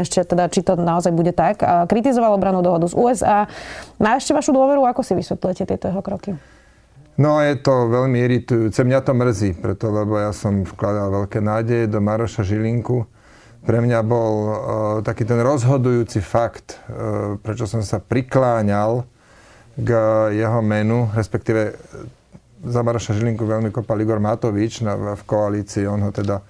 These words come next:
Speaker 2: veľmi chcel, ja som mal iného favorita, ale nakoniec som sa priklonil, e, aby sme sa, aby sme docielili nejakú dohodu v koalícii, som sa priklonil k tomuto návrhu. E, najmä preto, lebo som čítal, neviem, či zrovna nie je vo vašom denníku, že za tridsať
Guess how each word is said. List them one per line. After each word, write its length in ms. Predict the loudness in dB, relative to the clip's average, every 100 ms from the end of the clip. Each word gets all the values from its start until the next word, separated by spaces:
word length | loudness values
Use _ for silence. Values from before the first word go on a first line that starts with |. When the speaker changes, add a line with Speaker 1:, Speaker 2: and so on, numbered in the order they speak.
| -20 -20 -8
Speaker 2:
veľmi 320 | -2 -2 -2 -6
chcel, 320 | 0 2 2
ja 80 | -2
som 240 | -2 -2
mal 80 | 0
iného 240 | 0 -2
favorita, 640 | -2 -2 -2 -4 -2 -2 0
ale 240 | 0 0
nakoniec 480 | -2 -2 0 0 0
som 80 | -4
sa 240 | -2 -4
priklonil, 640 | -2 -4 -2 0 0 0
e, 60 | -4 -8 -20 -20 -20 -20 -6 0
aby 400 | 2 2 0 0
sme 240 | 0 -2
sa, 160 | -2 -2
aby 160 | -2
sme 160 | 0 -2
docielili 640 | -2 0 0 2 2 2
nejakú 320 | 0 -2 -2
dohodu 400 | -2 0 0 -2
v 80 | -2
koalícii, 400 | 0 0 0 -4
som 160 | -4 -4
sa 160 | -4
priklonil 400 | -6 -4 -2 -2
k 80 | -4
tomuto 320 | -4 -4 -2
návrhu. 560 | -2 0 -2 -2 -2 -2
E, 20 | -6 -20 -20 -20 -20 -8 0
najmä 480 | 2 4 2 0
preto, 640 | 0 0 0 0 0 2 -4 -8
lebo 400 | -4 0 0 -2
som 560 | 0 0 0 -2 -6
čítal, 480 | -4 -2 0 0 0
neviem, 240 | 0 0
či 80 | 0
zrovna 320 | 0 2 2
nie 240 | 2 2 0
je 80 | 0
vo 80 |
vašom 320 | -2 -2 0 0
denníku, 480 | 0 0 0 0
že 80 | 0
za 160 | 0 -2
tridsať 320 | -2 0 0